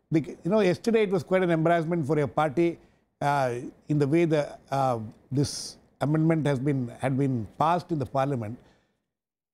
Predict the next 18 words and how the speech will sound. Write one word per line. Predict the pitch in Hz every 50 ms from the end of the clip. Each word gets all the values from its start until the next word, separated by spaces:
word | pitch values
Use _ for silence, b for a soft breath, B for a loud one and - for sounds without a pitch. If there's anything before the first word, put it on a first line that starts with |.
| _ -
There | 147 170 202 233
is | 240 190
a, | 226 214
there | 165 147 160 190 202
is, | 214 196 151
there | 143 175 185 202
is | 220 226
a | 208
feeling | 214 - - 202 208 214 226 214 196 175
that, | 165 180 170 135 -
you | 170 160
know, | 190 180
the | 170
law | 151 143 143 156 170 190 202
which | 190 180 175 - - -
you, | 156 156 165 - - - -
you, | - - 147 151
uh, | 147 147 143 143 139 139 135